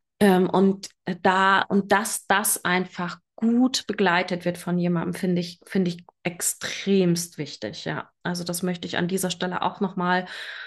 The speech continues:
wirklich dolle betonen, ähm, für, ich weiß, es gibt viele, viele H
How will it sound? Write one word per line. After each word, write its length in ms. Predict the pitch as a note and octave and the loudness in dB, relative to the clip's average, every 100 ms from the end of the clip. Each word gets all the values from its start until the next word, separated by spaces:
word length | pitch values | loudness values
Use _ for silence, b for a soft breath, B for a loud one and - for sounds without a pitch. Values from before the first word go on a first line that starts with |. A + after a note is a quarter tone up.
| B | B
wirklich 500 | - G#3 G#3 G3+ - | 0 2 2 0 -2
dolle 280 | - G3 A3 | 0 4 4
betonen, 800 | G3+ - - G#3 G3 G3 F#3+ F#3 - | 2 -4 0 4 6 4 2 -2 -2
ähm, 240 | F3+ F3+ | -2 -2
für, 540 | - F3+ F3 F3 - - | -4 -2 0 0 -4 -8
ich 180 | - | -4
weiß, 280 | F3 E3 G3 | 0 2 0
es 160 | - - | -6 -8
gibt 220 | F3+ - | -8 -10
viele, 580 | - G3+ G3 F#3 F#3+ - | -6 -2 -2 -2 -4 -10
viele 400 | - G3 F#3+ F3+ | -12 -6 -6 -4
H 120 | F#3+ | -4